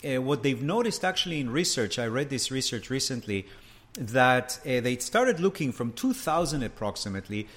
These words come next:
a lot of the revolutions and movement failed. Compared to before, when there were movements and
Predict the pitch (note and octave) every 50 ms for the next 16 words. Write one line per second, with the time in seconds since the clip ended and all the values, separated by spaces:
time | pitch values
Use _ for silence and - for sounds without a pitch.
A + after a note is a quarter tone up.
0 | - - - - - - - - - D#3 D3 D3 D3+ E3 G#3+ A#3 A#3+ A#3 G3 F3
1 | F#3 D#3+ C#3+ C#3+ B2 G#2+ B2+ A#2+ A#2 C#3 E3 D#3+ - - F3 F3 E3 E3 D3+ -
2 | - - - C3 A#2+ A#2+ A#2+ B2 D3 F#3 G3 F3 G3 G3+ G#3 G#3 G3+ - - -
3 | B2+ A#2+ A2 G2+ F#2 E2+ - - - - - - - - - _ _ _ _ -
4 | - - C#3+ B2+ - - E3 F3+ F3 F3 - F#3 D#3+ B2+ - G#2+ - - - A3
5 | B3+ B3+ A3 C#3 A2+ A#2 - - - - - - B2 B2+ A#2+ G#2 A#2+ A#2 A2+ G#2
6 | A#2 D#3 G#3+ A3+ G3+ D3+ B2+ - B2+ B2 C3 C3+ D#3 E3 C#3+ C3 C3 A2 G2 F#2+
7 | F#2+ - - A#2 G#2 G2+ G#2